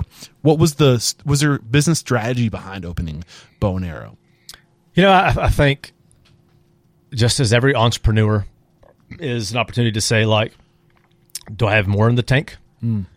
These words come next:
Speaker 2: Is there more opportunity in the tank?" And, you know, when, when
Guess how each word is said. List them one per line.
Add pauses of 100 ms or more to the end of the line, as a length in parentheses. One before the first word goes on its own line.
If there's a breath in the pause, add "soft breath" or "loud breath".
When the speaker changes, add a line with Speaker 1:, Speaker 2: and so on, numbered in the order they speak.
(240)
Speaker 2:
Is
there
more
opportunity
in
the
tank?" (880 soft breath)
And,
you
know,
when,
when